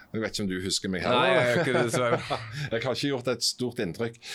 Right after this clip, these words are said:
Speaker 1: Eh, men, men, eh, jeg hadde en sjef, eh, den gangen som sa at, eh, nå har det brutt ut vekkelse i Larvik, og vi gjør om på reiseplanene, sånn at, eh,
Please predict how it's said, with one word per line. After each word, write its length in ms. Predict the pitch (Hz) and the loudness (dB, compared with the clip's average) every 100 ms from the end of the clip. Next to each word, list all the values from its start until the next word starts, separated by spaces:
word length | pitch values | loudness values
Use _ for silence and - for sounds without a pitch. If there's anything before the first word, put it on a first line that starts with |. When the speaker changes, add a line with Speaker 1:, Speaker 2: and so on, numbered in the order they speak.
| - - - - | -10 -10 -12 -12
Speaker 1:
Eh, 240 | - 98 104 | -4 0 0
men, 180 | 107 120 120 | 0 -4 -4
men, 260 | 104 117 123 | -4 -2 0
eh, 380 | 117 113 104 104 | 0 0 0 -2
jeg 220 | 107 113 | -2 -2
hadde 180 | 107 113 | -2 -2
en 80 | |
sjef, 380 | 113 107 113 120 - 107 | -2 0 -2 -4 -6 -2
eh, 320 | 101 98 98 | -2 -2 -2
den 220 | 92 98 | -2 -2
gangen 260 | 95 127 104 | -2 -2 -4
som 280 | 80 98 95 98 92 | -4 -4 -2 -2 -2
sa 220 | - 98 101 | -2 -2 -2
at, 160 | 98 101 | -2 -4
eh, 60 | |
nå 160 | 95 101 | -2 -2
har 120 | 107 101 | -2 -4
det 80 | |
brutt 240 | 82 78 92 | -6 -8 -8
ut 160 | 90 | -6
vekkelse 540 | 87 - 92 95 - - | -8 -6 -6 -4 -4 -2
i 60 | 90 | -2
Larvik, 460 | 76 69 110 131 - | -2 -2 -4 -4 -6
og 140 | 92 | -2
vi 80 | 95 | -2
gjør 240 | 92 71 | -2 -2
om 80 | 87 | -4
på 140 | 98 90 | -4 -4
reiseplanene, 640 | 78 92 - 98 113 104 | -4 -6 -2 -2 -2 -4
sånn 160 | 92 90 | -4 -6
at, 160 | 85 | -6
eh, 220 | 92 - | -6 -6